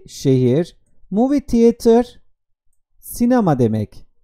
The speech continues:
Hem sinema, sinema demek hem de movie theater, sinema anlamına gelir.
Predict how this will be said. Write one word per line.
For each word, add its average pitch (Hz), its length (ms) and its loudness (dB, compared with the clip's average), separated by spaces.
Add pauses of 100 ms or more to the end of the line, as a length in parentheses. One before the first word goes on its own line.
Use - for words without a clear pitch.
(400)
Hem 220 260 -2
sinema, 220 500 -2
sinema 185 400 -6
demek 214 400 -4
hem 208 200 -6
de 196 80 -2
movie 196 300 -2
theater, 196 420 -4
sinema 180 460 -4
anlamına 143 400 -4
gelir. 135 400 -2